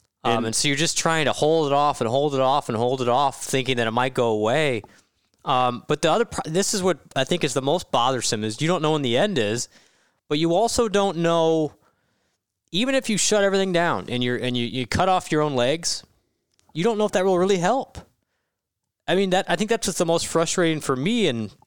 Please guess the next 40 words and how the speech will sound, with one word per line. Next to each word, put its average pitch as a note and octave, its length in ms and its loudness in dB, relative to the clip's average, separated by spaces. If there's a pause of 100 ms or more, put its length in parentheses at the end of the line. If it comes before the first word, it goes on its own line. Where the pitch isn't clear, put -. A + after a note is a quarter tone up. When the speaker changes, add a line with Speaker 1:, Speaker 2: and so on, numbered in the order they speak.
(300)
Speaker 1:
and C#3+ 140 -2
everything B2 320 0
is, A2+ 240 -2 (220)
like D3+ 200 -2
you F#3 60 -2
said F#3 220 0
earlier, D#3 440 0 (1160)
you F#3 140 -2
can, A#3+ 280 -4
you E3+ 140 -4
can A#3+ 140 -2
eliminate E3 420 2
college A#2+ 260 0
sports, - 540 -4
okay? A#2+ 300 0
And B2+ 200 -2
maybe E3+ 280 0
it'll, C#3 340 0 (600)
it'll C#3+ 140 -2
prevent C#3 540 -2
some C3+ 380 0
spread B2 480 0
for A#2+ 200 -2
these A2+ 280 -4
student A#2 260 0
athletes G#2+ 380 -2
and G#2+ 100 -4
coaches. - 600 -6 (1080)
But F3 140 0
if F3 120 -4
it's F3 120 -4
still A3+ 260 2
around, F#3+ 380 0
then E3 120 2
it's C#3+ 100 -2
still E3+ 220 0
around, F3 400 0
and A#2+ 260 -4 (560)
I - 120 -4
just, E3 300 -4